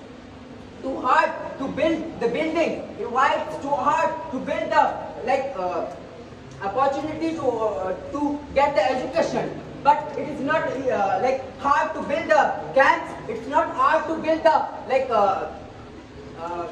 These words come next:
army, uh, like, army center. So according to me, in Pakistan, there is hard to build the book, there is hard to build the student, there is, uh, hard to build the one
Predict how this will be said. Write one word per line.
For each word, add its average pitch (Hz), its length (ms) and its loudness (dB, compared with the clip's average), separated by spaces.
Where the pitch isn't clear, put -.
army, 269 480 2
uh, 226 260 2
like, 240 300 -2
army 269 460 -2
center. 294 480 4
So 262 300 6
according 277 440 4
to 294 80 -4
me, 330 360 0
in 285 160 0
Pakistan, 285 640 0
there 254 140 2
is - 160 0
hard 233 340 2
to 294 80 -2
build - 260 0
the 254 160 2
book, - 480 2
there 277 160 -4
is 285 60 -2
hard 302 380 2
to 311 60 -6
build 320 200 2
the 277 180 4
student, 320 560 0
there 508 160 6
is, - 80 -4
uh, 262 400 2
hard 311 300 4
to - 80 -4
build 320 260 0
the 320 120 4
one 302 240 2